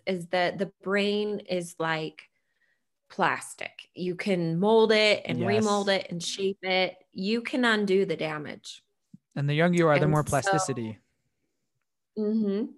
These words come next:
Speaker 1: Yeah, exactly. And so, like, we gotta step in, we gotta do it now, but it is possible. And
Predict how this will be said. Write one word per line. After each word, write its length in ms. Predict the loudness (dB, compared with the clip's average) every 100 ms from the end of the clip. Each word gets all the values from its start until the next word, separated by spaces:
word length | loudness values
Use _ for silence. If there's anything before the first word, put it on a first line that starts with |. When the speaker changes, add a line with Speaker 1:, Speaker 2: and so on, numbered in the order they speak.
| -6
Speaker 1:
Yeah, 320 | -2 0 -2 -8 _ _
exactly. 720 | -12 -4 -4 -4 -12 -16 -16 _ -12
And 220 | -6 -6
so, 420 | -4 -2 0 0
like, 280 | 0 -2 -4
we 100 | -4
gotta 220 | -2 -2
step 340 | -4 -6 -6 -4
in, 300 | -6 -6 -10
we 100 | -8
gotta 280 | -6 -6 -6
do 120 | -6
it 120 | -8
now, 380 | -10 -12 -12 -16 _ _ _ _ _
but 120 | -4 -2
it 120 | 0
is 540 | 0 2 2 0 -2
possible. 760 | -6 -2 -2 -4 -10 -8 -8 -10 -10
And 720 | -8 -8 -8 -8 -8 -10 -14